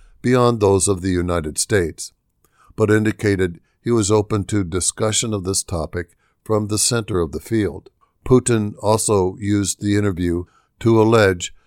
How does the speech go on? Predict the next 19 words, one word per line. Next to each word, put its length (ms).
that 220
the 100
West 380
wants 400
to 120
break 320
up 220
Russia, 540
a 80
notion 420
that 180
he 120
has 200
repeatedly 720
used 440
to 100
justify 640
Russian 480
aggression 720